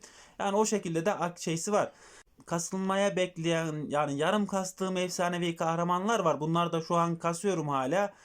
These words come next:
Ve ustalığını falan açmaya çalışıyorum. Ee, ve onun dışında da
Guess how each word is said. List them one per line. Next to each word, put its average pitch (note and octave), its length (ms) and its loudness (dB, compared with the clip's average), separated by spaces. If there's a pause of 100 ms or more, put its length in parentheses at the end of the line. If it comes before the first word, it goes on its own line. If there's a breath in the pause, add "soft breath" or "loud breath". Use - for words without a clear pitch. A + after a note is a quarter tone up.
(320 loud breath)
Ve F3 160 0
ustalığını F3 520 0
falan E3+ 200 -2
açmaya D#3+ 420 -2
çalışıyorum. C#3+ 640 -2 (380 loud breath)
Ee, C#3+ 440 0
ve G3 100 2
onun G3+ 240 2
dışında G3 380 -2
da G3 320 0